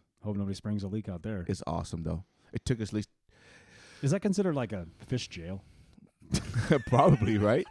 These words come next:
Speaker 2: You're going to prison. Where? In Baltimore.
Speaker 1: Hey, you going up top by yourself. You're in
Speaker 2: Woo-
Speaker 1: solitary confinement.
Speaker 2: Woohoo! <laughs>
Speaker 1: You, you going up with the sharks.
Speaker 2: Yeah.
Speaker 1: Don't put me
Speaker 2: Actually,
Speaker 1: up
Speaker 2: the
Speaker 1: there.
Speaker 2: sharks are down, down below.
Speaker 1: Yeah, they should be.
Speaker 2: Yeah.
Speaker 1: You separate the sharks.
Speaker 2: Yeah, please.
Speaker 1: <laughs> It's like real jail.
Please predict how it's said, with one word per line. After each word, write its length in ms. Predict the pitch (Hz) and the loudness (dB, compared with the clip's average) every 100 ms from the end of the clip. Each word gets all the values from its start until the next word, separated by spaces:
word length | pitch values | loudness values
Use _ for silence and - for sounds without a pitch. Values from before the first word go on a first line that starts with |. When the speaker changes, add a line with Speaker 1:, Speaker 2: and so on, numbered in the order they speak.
| - | 0
Speaker 2:
You're 120 | 151 | 2
going 140 | 107 104 | 2 0
to 60 | |
prison. 360 | - 113 90 87 - 214 | 2 2 2 -6 -4 -2
Where? 340 | - 175 101 - - - _ - | 2 2 2 0 -10 -20 _ -4
In 100 | 117 | -2
Baltimore. 340 | 104 87 - 135 | 0 -2 0 0
Speaker 1:
Hey, 80 | 107 - _ | 0 -6 _
you 120 | 117 | 2
going 160 | 143 135 | 4 4
up 120 | 104 | 2
top 200 | 139 120 | -2 -2
by 80 | 104 | -2
yourself. 380 | 98 - 117 92 - | -2 -2 -4 -6 -2
You're 80 | 135 | 0
in 20 | |
Speaker 2:
Woo- 40 | 113 | 2
Speaker 1:
solitary 440 | 123 120 113 123 | 2 0 2 0
confinement. 480 | 120 104 131 104 95 - | 0 0 0 0 -4 -4
Speaker 2:
Woohoo! 360 | 359 415 339 - _ | 2 2 2 -2 _
<laughs> 100 | 208 - - - - 932 - - | -8 -4 -6 -4 -6 -4 -6 -2
Speaker 1:
You, 240 | 127 170 113 104 | 2 2 2 0
you 120 | 139 | 6
going 180 | 202 156 | 8 8
up 60 | 123 | 6
with 80 | 104 | 0
the 60 | |
sharks. 460 | - 165 147 95 - 107 | 0 4 4 0 -10 -8
Speaker 2:
Yeah. 160 | 87 82 - - - | -8 -8 -14 -20 -18
Speaker 1:
Don't 160 | - - | -16 -8
put 160 | - | -8
me 60 | 165 | -4
Speaker 2:
Actually, 180 | 101 104 | -2 -2
Speaker 1:
up 20 | |
Speaker 2:
the 0 | |
Speaker 1:
there. 80 | 95 | -2
Speaker 2:
sharks 180 | 107 - | -2 -2
are 40 | |
down, 260 | 90 85 - | -4 -4 -6
down 100 | 82 | -8
below. 220 | 87 - - _ - | -6 -6 -10 _ -12
Speaker 1:
Yeah, 120 | 95 | -8
they 100 | 90 | -6
should 180 | 120 95 | -6 -6
be. 140 | 82 _ - | -8 _ -14
Speaker 2:
Yeah. 120 | - - - | -14 -14 -16
Speaker 1:
You 60 | |
separate 320 | 104 131 113 95 | -6 -4 -4 -6
the 60 | |
sharks. 340 | 85 98 - - | -8 -10 -12 -14
Speaker 2:
Yeah, 60 | - | -12
please. 420 | - 98 - - - - | -8 -10 -10 -14 -14 8
Speaker 1:
<laughs> 100 | 202 - 202 - 214 - 208 - 196 - 185 - 175 - 156 - _ - - - - | 8 10 8 8 2 4 2 2 -2 -2 -8 -4 -6 -6 -8 -10 _ -20 -20 -18 -16
It's 100 | - | -8
like 120 | 151 107 | -6 -4
real 200 | 110 139 | 0 0
jail. 260 | 95 87 | -2 -8